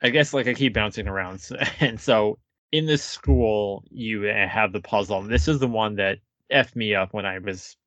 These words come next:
in high school. So, and I'm glad that, like, I think Chelsea pro-, like, kind of wrote out her step about how to do it, 'cause it's like a piano, and you have so many keys, and it's like, "The pelican rests on the bottom, and the blackbird flies to the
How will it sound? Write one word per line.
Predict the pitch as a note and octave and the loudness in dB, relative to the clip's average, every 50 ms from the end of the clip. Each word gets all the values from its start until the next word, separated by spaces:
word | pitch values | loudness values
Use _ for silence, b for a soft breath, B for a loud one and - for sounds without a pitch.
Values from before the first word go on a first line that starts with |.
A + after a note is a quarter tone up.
| _ - | _ -8
in | A2 A2+ F#2+ | -6 -4 -2
high | - G2 G2 F#2+ | -2 -2 -2 -4
school. | - - - G#2+ - - - - - _ _ _ _ - | -6 -8 -8 -6 -6 -6 -8 -10 -12 _ _ _ _ -2
So, | - C3+ A#2 A2+ A#2 | 4 6 6 8 8
and | A2+ A2+ A2+ A#2 | 6 6 6 4
I'm | A2+ A2+ A2 A2 A#2 | 2 0 0 -2 -2
glad | G#2+ A2+ A#2 A#2 A#2 A#2 | -4 0 2 2 2 2
that, | A2+ A2+ | 2 2
like, | G#2+ G#2+ G#2+ | 2 2 2
I | |
think | G#2 A#2 A2 G#2 | 0 -2 -6 -6
Chelsea | - - A#2 A2 G#2+ - B2 A2+ G#2 G2+ G2+ G2 F#2+ - _ _ - | -4 -2 -2 -2 -2 0 -2 -2 0 -2 -4 -6 -8 -12 _ _ -16
pro-, | - - C#3 B2+ A#2 A2 | -8 -2 0 4 4 4
like, | G#2 G#2 G2+ G2 G2 - | 4 4 2 2 2 -2
kind | - - C3 A#2+ G#2+ | -2 2 2 2 2
of | G#2+ G2 F#2+ | 2 -2 -2
wrote | G2 G#2+ G#2+ G#2 G#2 G#2 | 0 0 2 2 2 0
out | G2+ G2 G2+ - | 0 -2 0 -2
her | - G#2+ G#2 G2 F#2+ F#2+ F#2 F2 - | 0 0 0 0 0 -2 -6 -8 -12
step | - - - B2+ - - _ _ - | -12 -2 -2 -2 -2 -2 _ _ -10
about | A2+ G#2 G2+ G2 F#2+ | -8 -4 -2 -2 -2
how | G2+ G#2 | -2 -2
to | F#2+ F#2+ | -4 -4
do | F#2 G2 G2+ G2 F#2+ | -6 -6 -4 -4 -4
it, | F#2 F#2 - - _ - | -6 -6 -8 -14 _ -6
'cause | - D3 G2 G2+ | -4 -4 -4 -4
it's | G2+ - | -4 -4
like | A#2+ A2 A2 | -2 -2 -2
a | G2 | -2
piano, | - - B2 A2 G#2 G#2+ G#2+ G#2 G2 F#2+ G2 G2 F#2+ G2 G2 F#2+ - b b b b - | -2 0 2 2 4 4 2 2 0 0 0 -2 -2 -4 -6 -6 -8 b b b b -4
and | A2 A2 | -4 -2
you | G#2 G#2 | 0 2
have | A2 G#2 G2+ | 0 0 2
so | - C3+ B2 | 2 0 2
many | A2 G#2+ G#2 G#2 G2+ | 2 2 0 0 0
keys, | - - - C3 A2+ G#2+ G#2 G2+ G2+ G2 G2 F#2+ | -2 -4 -2 -2 -2 -2 -2 -4 -4 -4 -4 -4
and | A2+ G#2 G2 | -4 -4 -4
it's | F#2+ F2+ - | -6 -4 0
like, | G#2+ G2 F#2+ F#2 _ | 0 0 0 0 _
"The | - A2 | -4 -4
pelican | G2 - - C#3 C#3 C#3+ D3 C#3 - C#3+ C3+ B2+ B2 A#2+ A2+ A2+ | -4 0 2 4 4 4 4 2 2 2 2 2 0 -4 -8 -10
rests | A2 G#2 A#2 A#2+ B2 A#2+ - - - - | -6 0 2 2 2 0 -4 -16 -8 -4
on | B2 A#2 A#2 A#2 A2+ | -2 -2 -2 -2 -4
the | A2+ | -6
bottom, | G#2 F#2+ F2+ A#2 A2+ A2+ A2 G#2+ G#2+ G2+ G2 G2 G2 | -6 -4 2 4 6 6 6 4 2 -4 -6 -10 -8
and | G2 G2 G2 G2+ G2 F2+ | -8 -6 -6 -8 -8 -8
the | G#2 G2 | -8 -8
blackbird | F#2 F#2+ A2+ A2+ A2+ A2+ A2+ A2+ A2 _ - A#2+ A#2 A2+ A2 G#2+ | -8 -8 -4 0 0 2 2 0 -2 _ -2 0 2 2 0 -2
flies | _ _ - A2+ A2 A2 A2+ A2 A2 A2 G#2+ G2 - | _ _ -6 0 2 4 4 4 4 2 0 -2 -6
to | - - A#2+ A2 | -4 -2 -2 -2
the | G#2+ G#2 | -2 -4